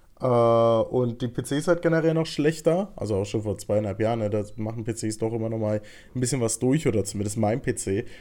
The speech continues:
Und jetzt hab ich halt während der Climb, hab ich halt grad massive Internetprobleme und kann nur mit zweitausendsechshunderter Bitrate rausstreamen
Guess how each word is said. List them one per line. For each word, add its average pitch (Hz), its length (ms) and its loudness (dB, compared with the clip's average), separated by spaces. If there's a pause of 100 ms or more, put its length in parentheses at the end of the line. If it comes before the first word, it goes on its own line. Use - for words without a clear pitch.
(100)
Und 120 100 0
jetzt 127 160 0
hab 143 80 4
ich 151 120 -4
halt 139 200 4
während 139 180 4
der 139 100 2
Climb, 143 260 2
hab 131 100 2
ich 127 80 -4
halt 127 140 0
grad 135 160 0
massive 127 320 -2
Internetprobleme 117 720 -2
und 117 120 -4
kann 131 180 -8
nur 131 120 -2
mit 127 220 -4
zweitausendsechshunderter 131 1800 0
Bitrate 139 380 6
rausstreamen 107 600 0